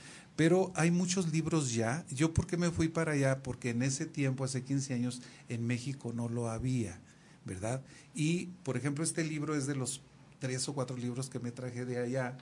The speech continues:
es, perdón, maestro, que te tape, se llama Arte Terapia, Conocimiento Interior a través de la expresión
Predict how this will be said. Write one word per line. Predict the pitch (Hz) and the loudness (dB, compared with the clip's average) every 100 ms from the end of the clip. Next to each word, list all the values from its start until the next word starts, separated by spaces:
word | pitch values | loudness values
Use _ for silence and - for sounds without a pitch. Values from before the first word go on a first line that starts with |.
| - - - | -16 -20 -10
es, | 127 123 - | -8 -8 -6
perdón, | 139 131 127 | -4 -2 -2
maestro, | 123 117 123 | -4 -6 -10
que | 123 | -12
te | 127 | -10
tape, | 117 117 123 - - - | -10 -10 -12 -16 -20 -14
se | - - | -6 0
llama | 131 135 143 139 | 2 2 0 0
Arte | 135 135 135 | -2 -2 -2
Terapia, | 139 143 147 151 160 160 - | 0 0 0 -2 -4 -4 -6
Conocimiento | 135 127 123 123 135 135 143 143 | -2 0 0 0 0 2 2 0
Interior | 160 135 135 135 147 165 165 - | -6 -4 -2 0 0 0 -4 -8
a | 127 | -8
través | 123 120 127 135 135 | -4 -2 0 -2 -2
de | 151 | -2
la | 143 123 - | -2 -4 -4
expresión | 135 - 127 127 - 131 123 | -6 -8 -6 -6 -4 -2 -4